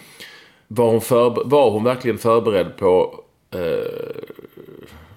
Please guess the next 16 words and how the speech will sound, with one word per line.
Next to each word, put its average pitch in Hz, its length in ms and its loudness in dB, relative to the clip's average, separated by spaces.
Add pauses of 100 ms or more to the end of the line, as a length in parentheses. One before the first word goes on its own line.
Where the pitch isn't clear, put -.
(180)
att - 640 -12 (1300)
ta 95 200 -4
sig - 160 -6
an 82 260 -4
påfrestningen 82 720 -6
som 76 160 -12
det 73 80 -8
innebär 73 340 -8
att 69 160 -14
vara 71 200 -8
en 80 100 -12
del 52 220 -8
av 50 120 -8
ett - 180 -14
O 55 180 -12
S? - 180 -20